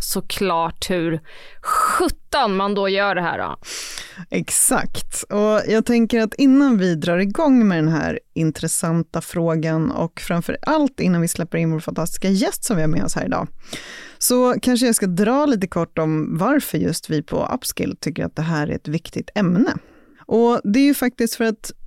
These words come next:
Speaker 2: vi jobbar ju med att hjälpa bolag att hitta, liksom, hitta och bygga ny kompetens. Och vi gör det genom att då leta internt eller externt efter personer med rätt förutsättningar och kvaliteter och sen omskola dem in i nya roller.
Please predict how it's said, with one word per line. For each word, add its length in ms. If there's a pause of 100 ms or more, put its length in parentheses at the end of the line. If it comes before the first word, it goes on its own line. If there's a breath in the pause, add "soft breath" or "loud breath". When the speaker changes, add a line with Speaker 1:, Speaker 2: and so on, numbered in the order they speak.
(180)
Speaker 2:
vi 280
jobbar 200
ju 60
med 140
att 80
hjälpa 320
bolag 500 (100)
att 540
hitta, 400
liksom, 540 (120)
hitta 500
och 60
bygga 300
ny 180
kompetens. 920 (440 loud breath)
Och 340
vi 100
gör 260
det 160
genom 320
att 140
då 140
leta 340
internt 520
eller 160
externt 640
efter 400
personer 440
med 140
rätt 440 (300)
förutsättningar 760
och 80
kvaliteter 460 (520 loud breath)
och 120
sen 260
omskola 580
dem 240
in 220
i 60
nya 340
roller. 380